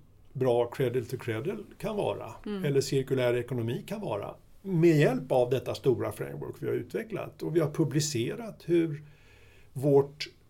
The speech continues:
Speaker 1: vår metodik förhåller sig till Rockströms planetgränser.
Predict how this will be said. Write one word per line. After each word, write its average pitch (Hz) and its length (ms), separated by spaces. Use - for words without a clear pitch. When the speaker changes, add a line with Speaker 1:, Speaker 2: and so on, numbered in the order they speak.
Speaker 1:
vår 147 260
metodik 127 460
förhåller 117 340
sig 190 140
till 220 120
Rockströms 123 720
planetgränser. - 800